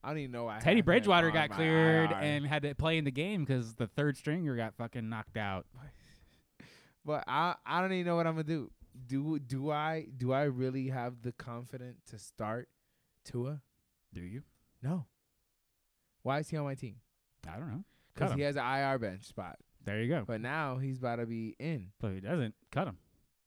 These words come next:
Speaker 1: Like,
Speaker 2: This is a good one. This happened before the games. Dak Prescott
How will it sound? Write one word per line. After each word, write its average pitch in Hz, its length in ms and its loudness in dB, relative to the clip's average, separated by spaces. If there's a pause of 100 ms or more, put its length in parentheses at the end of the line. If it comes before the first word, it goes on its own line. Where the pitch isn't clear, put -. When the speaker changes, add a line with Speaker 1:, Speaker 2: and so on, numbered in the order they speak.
(140)
Speaker 1:
Like, 107 440 -6
Speaker 2:
This 165 120 2
is 233 80 -2
a 175 40 4
good 131 160 4
one. 135 280 0
This 180 140 2
happened 147 500 0
before 147 340 0
the 127 80 -2
games. 101 340 -6
Dak 127 360 0
Prescott 110 580 0